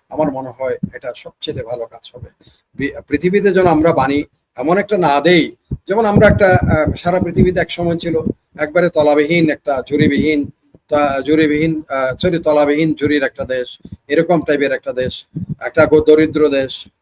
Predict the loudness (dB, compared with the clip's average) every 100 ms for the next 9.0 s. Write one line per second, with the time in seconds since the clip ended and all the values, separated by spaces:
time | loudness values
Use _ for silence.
0 | -20 -2 4 4 4 0 -2 0 2 0
1 | -2 -2 4 4 4 0 -2 -4 -6 _
2 | -14 _ 0 2 4 0 -4 -12 -12 -4
3 | 0 0 0 0 2 2 2 0 -2 -4
4 | -4 -6 -12 -8 -4 -4 -6 -20 _ -8
5 | -4 -4 -4 -6 -4 -2 2 4 6 4
6 | 2 2 2 0 2 0 0 -12 -10 -8
7 | -6 -6 -2 2 6 6 4 2 2 2
8 | 0 -2 0 -4 -6 -12 -16 -14 -10 -8